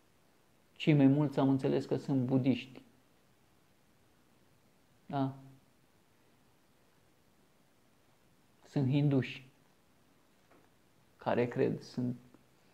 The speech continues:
e aproape miliardul în India și alții din alte părți ale lumii cred lucrurile astea. Creștinii sunt o mică parte din, uh, cele șapte-opt miliarde cât suntem pe planetă.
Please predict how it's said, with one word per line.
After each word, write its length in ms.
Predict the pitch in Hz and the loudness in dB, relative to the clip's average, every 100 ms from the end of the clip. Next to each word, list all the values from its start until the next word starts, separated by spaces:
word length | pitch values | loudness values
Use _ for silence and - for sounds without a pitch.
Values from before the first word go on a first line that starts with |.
| _ _ _ _ _ _ | _ _ _ _ _ _
e 120 | 147 | -2
aproape 360 | 123 117 127 127 | -2 2 0 2
miliardul 600 | 127 131 135 139 120 117 | 0 4 4 4 2 0
în 200 | 113 117 | -2 -4
India 420 | 120 120 117 113 - - _ _ _ _ _ _ - | -4 -2 -4 -6 -10 -18 _ _ _ _ _ _ -12
și 160 | - | 0
alții 260 | 135 127 127 | 0 0 -2
din 180 | 127 131 | -2 -2
alte 260 | 127 131 | -2 -2
părți 320 | 127 135 123 | 0 0 0
ale 220 | 120 117 113 | -4 -4 -2
lumii 300 | 120 120 123 | -4 -4 -6
cred 400 | - 127 117 170 - - | -6 0 0 0 -12 -16
lucrurile 460 | - 123 - 120 110 | -8 -8 -6 -6 -6
astea. 300 | 131 - 131 - - | -8 -12 -16 -18 -8
Creștinii 400 | 143 135 139 143 | 0 0 0 -2
sunt 260 | 135 143 139 | -2 -2 2
o 60 | |
mică 280 | 143 147 139 | 2 2 2
parte 400 | 123 120 120 123 | 2 2 0 -2
din, 320 | 123 120 117 | -2 -2 0
uh, 340 | 113 117 117 120 - - - - - - _ _ _ | -2 -2 -4 -6 -10 -20 -20 -20 -20 -20 _ _ _
cele 400 | - 135 123 120 | -2 2 4 2
șapte-opt 500 | 120 135 127 131 127 | 0 0 2 2 4
miliarde 580 | 127 127 131 120 135 120 | 4 4 4 2 0 -2
cât 160 | 131 | -2
suntem 320 | - 123 131 | -2 -2 -2
pe 140 | 123 127 | -2 -2
planetă. 560 | 127 120 120 117 120 | 0 0 0 -2 -4